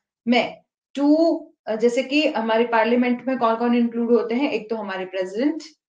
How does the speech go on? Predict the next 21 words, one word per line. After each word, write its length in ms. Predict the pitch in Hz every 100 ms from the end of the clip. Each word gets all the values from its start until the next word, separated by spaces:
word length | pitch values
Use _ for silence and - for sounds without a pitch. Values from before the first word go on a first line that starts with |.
| _ _ _ _ -
ठीक 160 | - 233
है, 220 | 311 320 _ _ _ _ -
Plus 400 | 262 202 - - -
हमारे 480 | 214 208 190 214 208
लोकसभा 1000 | 208 208 202 - 240 - 294 320 - _ _ _ - 208
and 480 | 214 214 - -
राज्यसभा। 840 | 226 208 202 202 - 180 170 - - _ _ _ _ _ _ _ _ _ _ _ _ _ _ _ _ _ _ _ -
<clears throat> 80 | 294 277 226 202 - _ _ _ _ -
There 220 | 247 277 294
shall 180 | 254 277
be 100 | 277
a 80 | 277
parliament 580 | 294 311 277 220 262 - 294
for 240 | 247 240
the 180 | 254 247
union 280 | 240 277 392 - _ _ - 311
which 160 | 339
shall 340 | - 320 302 294
consist 380 | 262 330 302
of 220 | - 247 240
president 420 | 247 247 233 359